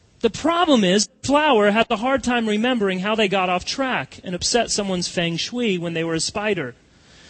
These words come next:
So learning from past failures is impossible. And seeking to do it perfectly is like handing me a basketball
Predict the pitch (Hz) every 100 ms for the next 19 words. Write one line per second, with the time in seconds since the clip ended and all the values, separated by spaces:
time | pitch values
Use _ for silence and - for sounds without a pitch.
0 | - - - 247 233 226 247 339 339 294
1 | 269 226 233 240 214 - 311 311 269 185
2 | 180 190 - 254 254 247 - 262 226 220
3 | - 302 269 - 262 196 165 - _ _
4 | - - 240 233 - 359 359 320 269 -
5 | 208 240 208 - 311 370 - 240 202 160
6 | 151 165 262 254 - _ _ _ _ _
7 | _ _ _ _ _ 262 233 269 262 -
8 | 349 302 269 247 311 311 302 226 254 247
9 | 233 - 190 151 127 127 185